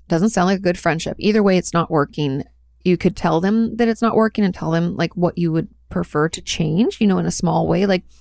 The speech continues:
"Hey, sometimes I just don't feel really heard or understood," and see if they rise to the occasion. Or, "I just probably would not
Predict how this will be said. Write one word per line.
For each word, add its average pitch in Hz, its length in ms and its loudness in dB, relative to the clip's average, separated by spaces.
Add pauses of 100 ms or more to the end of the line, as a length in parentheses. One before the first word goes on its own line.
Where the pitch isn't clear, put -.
"Hey, 302 160 0
sometimes 262 340 0
I 247 60 2
just 226 160 -2
don't 202 160 -2
feel 202 160 0
really 185 180 0
heard 185 420 2
or 175 140 0
understood," 180 460 0 (560)
and 180 320 2 (880)
see 175 180 2
if 175 120 2
they 190 220 4 (180)
rise 180 260 2
to 202 60 -2
the 202 60 4
occasion. 208 400 0
Or, 233 380 2 (300)
"I 202 80 2
just 208 140 -2
probably 214 240 2
would 196 160 4
not 175 240 2